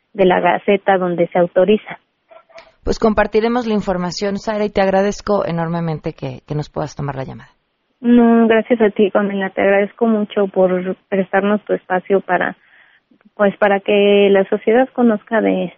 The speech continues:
Speaker 1: del tema y que, pues, nos apoyen, ¿no? Si en algún momento llegan a ver o, o algo, este, pues, que denuncien. De verdad, este, pues, les suplicamos que lo haga porque nosotros estamos desesperados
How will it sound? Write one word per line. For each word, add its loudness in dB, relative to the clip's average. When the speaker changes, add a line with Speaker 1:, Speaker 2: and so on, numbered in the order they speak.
Speaker 1:
del -4
tema 2
y 0
que, -2
pues, -2
nos -6
apoyen, 0
¿no? 0
Si -18
en -20
algún -12
momento -2
llegan 0
a 0
ver 2
o, 2
o 0
algo, 0
este, -4
pues, -8
que -10
denuncien. 0
De 2
verdad, 2
este, -4
pues, 2
les -8
suplicamos -2
que 0
lo 4
haga 0
porque -6
nosotros 2
estamos 0
desesperados 0